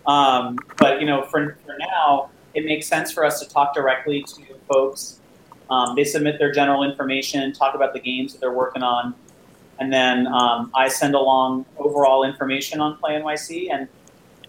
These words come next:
talk through with them exactly what the event's all about, see what their game is like, um, and then for us, as long as, uh, what they're working on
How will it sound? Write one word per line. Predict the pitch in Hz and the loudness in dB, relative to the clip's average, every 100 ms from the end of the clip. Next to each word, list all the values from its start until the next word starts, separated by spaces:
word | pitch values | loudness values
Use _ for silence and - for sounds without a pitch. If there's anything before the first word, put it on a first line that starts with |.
| _ - | _ -2
talk | 175 175 | 0 0
through | 180 185 | -2 -2
with | 190 | 0
them | 180 160 | 0 0
exactly | 151 143 143 143 156 151 143 | -2 0 2 2 0 -2 0
what | 139 143 | -2 -2
the | 139 | -2
event's | 147 165 - | -2 -4 2
all | 156 151 | 4 6
about, | 151 147 143 143 139 | 6 6 6 4 0
see | - 160 | -8 -4
what | 147 | -4
their | 139 | -4
game | 131 147 151 | -4 -2 -2
is | 147 139 | -4 0
like, | 139 135 135 - _ _ _ - _ _ - | 4 4 2 -8 _ _ _ -20 _ _ -4
um, | 139 135 123 123 - _ | 0 2 0 -4 -14 _
and | 147 | -4
then | 147 147 | -2 -2
for | 147 151 | 0 4
us, | 208 226 | 4 2
as | 170 - | -4 -2
long | 143 143 170 | 2 2 4
as, | 175 170 - - _ _ _ _ - | 0 0 -6 -14 _ _ _ _ -4
uh, | 143 135 | 0 2
what | 147 147 | 0 2
they're | 147 | 2
working | 156 208 208 165 | 2 0 -2 -2
on | 147 143 143 | 0 0 -2